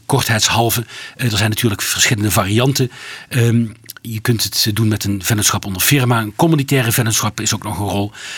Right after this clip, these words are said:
Eh, mensen hoeven overigens niet met elkaar getrouwd te zijn. Eh, fiscale partners, dat zou ook al een hele mooie aangelegenheid zijn. Ehm, vaak is die laatste mogelijkheid de meest voordelige. Ik wil er wel op wijzen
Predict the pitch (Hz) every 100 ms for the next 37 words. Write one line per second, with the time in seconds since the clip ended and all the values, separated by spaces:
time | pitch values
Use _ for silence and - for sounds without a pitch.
0 | - - - 123 120 135 143 151 127 110
1 | 110 117 135 117 98 95 98 - - 95
2 | 113 127 135 135 123 107 - 110 - 95
3 | 90 - - 101 - 95 101 - - 120
4 | 110 107 - 107 90 101 95 95 _ -
5 | 107 110 104 98 95 101 92 95 95 -
6 | 92 92 - - - - - - - 143
7 | 139 135 - - - - 175 175 127 131
8 | 110 - 123 160 170 - 135 120 110 104
9 | 101 98 - _ - 107 98 - 92 92
10 | 117 175 - _ _ _ _ _ _ _
11 | - - 101 107 120 117 104 127 120